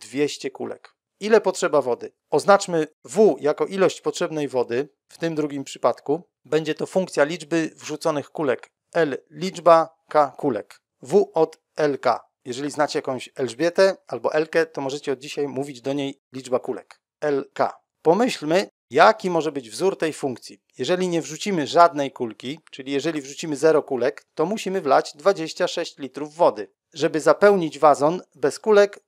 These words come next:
musimy wlać całą jego objętość, czyli to się równa dwadzieścia sześć minus objętość wrzuconych kulek. A jaka jest objętość wszystkich wrzuconych kulek?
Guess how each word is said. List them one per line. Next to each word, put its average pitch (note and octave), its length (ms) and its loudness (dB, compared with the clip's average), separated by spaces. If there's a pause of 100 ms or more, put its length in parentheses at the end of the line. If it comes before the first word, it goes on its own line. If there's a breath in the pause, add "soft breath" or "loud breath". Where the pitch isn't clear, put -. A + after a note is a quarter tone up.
musimy G3+ 440 -4
wlać E3+ 340 4
całą G#3+ 340 4
jego F3+ 200 0
objętość, C#3 640 -6
czyli G3 340 -6 (200)
to A3+ 120 2
się F#3+ 160 -2
równa F3 320 0
dwadzieścia E3 600 -4
sześć - 440 -10 (320)
minus F#3+ 600 -2 (260)
objętość F3 560 -2
wrzuconych E3+ 520 -4
kulek. F3 440 0 (240)
A D3 100 -2
jaka D#3+ 220 4
jest F3 120 -2
objętość E3+ 500 -6
wszystkich F3 420 -14
wrzuconych E3+ 380 -8
kulek? A3 400 -2